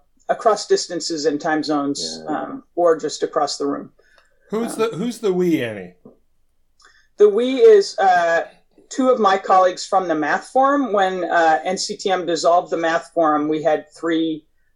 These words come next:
Speaker 1: uh, grants going on at that time, and we've gotten a new grant since then. So myself and Steve Weimer, uh, who was the director of the Math Forum for,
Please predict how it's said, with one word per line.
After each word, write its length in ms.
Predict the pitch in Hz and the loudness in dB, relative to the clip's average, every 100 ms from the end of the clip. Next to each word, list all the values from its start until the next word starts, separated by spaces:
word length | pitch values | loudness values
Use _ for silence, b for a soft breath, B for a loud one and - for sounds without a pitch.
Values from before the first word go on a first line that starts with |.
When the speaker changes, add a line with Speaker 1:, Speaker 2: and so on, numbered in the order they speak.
| - | -8
Speaker 1:
uh, 240 | 151 139 139 | -4 -2 -4
grants 560 | - 165 156 156 - | -4 -4 -2 -4 -4
going 240 | - 147 143 | -2 -2 -2
on 160 | 139 | -4
at 80 | 143 | -4
that 180 | 143 - | -6 -8
time, 360 | - 160 151 | -4 -2 -2
and 140 | 143 143 | -2 -2
we've 160 | 147 | -2
gotten 340 | - 151 151 147 | -2 -4 -4 -6
a 100 | 147 | -6
new 220 | 156 170 | -4 -4
grant 340 | 156 156 147 - | -2 -2 -2 -8
since 320 | - 165 - | -8 -8 -4
then. 360 | 156 143 139 _ _ _ _ _ _ - | -4 -4 -8 _ _ _ _ _ _ -20
So 200 | - 196 | -6 -2
myself 460 | 180 180 202 190 - | 0 2 2 2 0
and 120 | 175 | -8
Steve 360 | - - 180 156 | -8 -8 -8 -2
Weimer, 560 | 170 165 170 170 170 b b b b - | 0 2 2 0 -2 b b b b -4
uh, 400 | 151 143 143 - 147 | -2 -2 -4 -4 -8
who 100 | 165 | -4
was 220 | 160 143 | -2 -2
the 80 | 160 | -2
director 440 | 156 160 160 165 | 0 0 0 -2
of 80 | 143 | -2
the 60 | 151 | -4
Math 280 | 147 139 - | -4 -6 -4
Forum 340 | 147 143 143 | 0 0 -2
for, 480 | 147 - 147 139 - | -6 -4 -2 0 -4